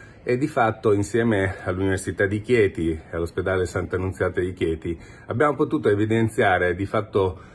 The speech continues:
due meccanismi fondamentali che sono attivati nel covid, ovvero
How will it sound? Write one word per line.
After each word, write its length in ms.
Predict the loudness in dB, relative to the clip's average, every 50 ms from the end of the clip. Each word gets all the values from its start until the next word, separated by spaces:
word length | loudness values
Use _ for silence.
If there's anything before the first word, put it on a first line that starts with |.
| -20 -14 -8
due 540 | -4 -2 2 2 2 2 2 0 -2 -6 -6
meccanismi 760 | -4 -4 -4 -2 0 0 2 2 2 0 0 -2 -4 -4 -4
fondamentali 1000 | -4 -4 -4 -4 -2 -2 -2 -2 -4 -2 0 0 2 2 2 2 0 -2 -4 -8 -12 -18 -20 -20 -20 -20 -20 -20 -20 -8
che 120 | -2 -2 -2
sono 480 | 0 0 2 2 4 4 4 2 2
attivati 840 | 0 -2 -4 -4 -2 -2 0 2 2 2 2 0 -2 -4 -6 -8 -8 -8 -12 -20 -20 -16 -8
nel 240 | -4 -2 -2 -2 -2
covid, 680 | -2 -4 -4 -4 -4 -6 -8 -10 -8 -8 -10 -10 -8 -6
ovvero 680 | -4 0 2 4 4 4 4 2 -2 -4 -6 -12